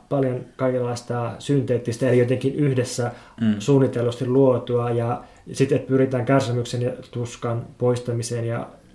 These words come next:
Speaker 1: niin kun kaikenlaisten pakkojen ja velvollisuuksien minimoimiseen, että yritetään pärjätä niin, niin vähällä pakottamisella kuin on,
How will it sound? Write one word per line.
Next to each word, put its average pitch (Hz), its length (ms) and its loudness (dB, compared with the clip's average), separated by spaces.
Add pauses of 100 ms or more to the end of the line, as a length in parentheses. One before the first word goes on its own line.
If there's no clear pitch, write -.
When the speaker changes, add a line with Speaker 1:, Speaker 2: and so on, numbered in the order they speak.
(120)
Speaker 1:
niin 113 100 -6
kun 120 220 -2 (240)
kaikenlaisten 139 480 2
pakkojen 117 840 2 (360)
ja 113 100 -2
velvollisuuksien 120 720 2
minimoimiseen, 117 1040 -4 (180)
että - 140 -8
yritetään 131 360 0
pärjätä 120 320 -2
niin, 127 340 0 (180)
niin 156 200 2
vähällä 139 280 2
pakottamisella 113 680 -4
kuin 110 260 -6
on, 110 240 -6